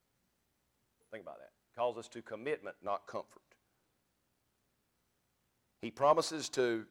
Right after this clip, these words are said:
to be with us through suffering and hardship, not to spare us from suffering and hardship.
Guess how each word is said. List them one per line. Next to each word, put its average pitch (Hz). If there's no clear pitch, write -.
to 110
be 156
with 151
us 135
through 123
suffering 147
and 156
hardship, 135
not 117
to 95
spare 123
us -
from 95
suffering 90
and 82
hardship. 78